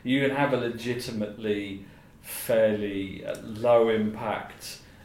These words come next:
and, and visibly <laughs> not that impressive move, but if there's kind of a good build up to it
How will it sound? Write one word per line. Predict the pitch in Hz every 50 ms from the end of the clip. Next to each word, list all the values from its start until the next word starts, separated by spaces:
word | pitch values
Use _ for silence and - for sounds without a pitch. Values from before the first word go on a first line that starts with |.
| - -
and, | 117 110 107 104 104 - - -
and | 113 110 107 107
visibly | 104 - 131 135 139 131 123 123 120 - 113 104 - - - 147 -
<laughs> | 131
not | 127 123 127 127 120 110 - - -
that | 117 107 104 104 110 110
impressive | 107 107 107 127 117 107 - - 113 95 -
move, | 113 131 120 104 98 95 95 -
but | - - -
if | 143 143 143 -
there's | 135 135 131 131 - - - - - - - - - -
kind | - - 170 170 180 175 170
of | 156 135 123 - - - - - - - - - - - - -
a | 127 123
good | 123 139 151 143 143 143
build | - 135 147 151 135 117
up | 104 98 - - -
to | - - 160 139 110 78
it | 64 64 - - -